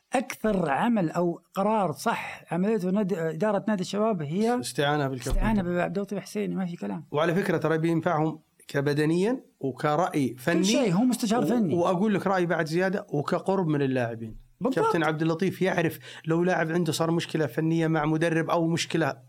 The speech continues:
Speaker 2: يعني حتى مو في، يعني في تغيير لاعب ولا غيره، الكابتن عبد
Speaker 1: ما أبغى
Speaker 2: اللطيف.
Speaker 1: أحرجك. رجع مرة ثانية الكلام اللي قلته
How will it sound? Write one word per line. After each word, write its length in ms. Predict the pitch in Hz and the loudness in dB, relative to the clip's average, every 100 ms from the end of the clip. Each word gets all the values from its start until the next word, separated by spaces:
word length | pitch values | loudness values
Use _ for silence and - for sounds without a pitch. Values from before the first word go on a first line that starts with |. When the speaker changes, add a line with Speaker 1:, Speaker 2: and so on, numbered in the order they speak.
| - | -10
Speaker 2:
يعني 400 | 143 135 156 147 - - | -4 0 0 -2 -6 -6
حتى 340 | - 190 190 | -2 0 0
مو 320 | 170 170 175 185 | 0 0 0 -2
في، 160 | 165 | 0
يعني 240 | 156 151 151 | 0 0 0
في 180 | 170 | -2
تغيير 380 | 160 170 165 165 | 0 0 2 2
لاعب 380 | 151 165 156 151 | 2 2 2 0
ولا 180 | 151 151 | 0 0
غيره، 360 | 170 180 180 180 - - | 0 0 -2 -4 -18 -20
الكابتن 360 | - 160 - 147 | -4 -4 -2 -2
عبد 160 | 143 | 0
Speaker 1:
ما 80 | 147 | 2
أبغى 120 | 165 | 2
Speaker 2:
اللطيف. 160 | 175 156 | 2 2
Speaker 1:
أحرجك. 320 | 180 196 - - - _ 139 127 | 0 -2 -6 -14 -20 _ -10 -4
رجع 220 | 170 170 | -2 0
مرة 180 | 214 160 | 0 0
ثانية 240 | 170 175 | 0 -2
الكلام 320 | 156 151 151 | -2 -2 -2
اللي 160 | 139 131 | -2 -4
قلته 160 | 127 | -4